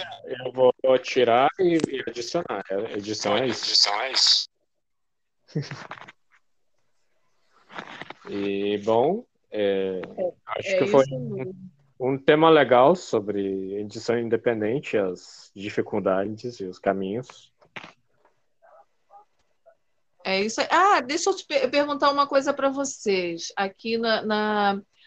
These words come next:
Speaker 3: nessa questão do autor independente. É,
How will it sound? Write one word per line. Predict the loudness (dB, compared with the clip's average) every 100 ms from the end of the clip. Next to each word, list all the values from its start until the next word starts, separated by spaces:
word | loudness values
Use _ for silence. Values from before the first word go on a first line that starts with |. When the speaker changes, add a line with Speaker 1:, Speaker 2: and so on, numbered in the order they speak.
| _ 0
Speaker 3:
nessa | 0 0
questão | -2 -2 0 2 4 2 0
do | 4 4
autor | 4 4 2
independente. | 4 2 2 -4 -2 -4 -4 -6 -8 -8 -12 _ _ _ _
É, | 2 4 4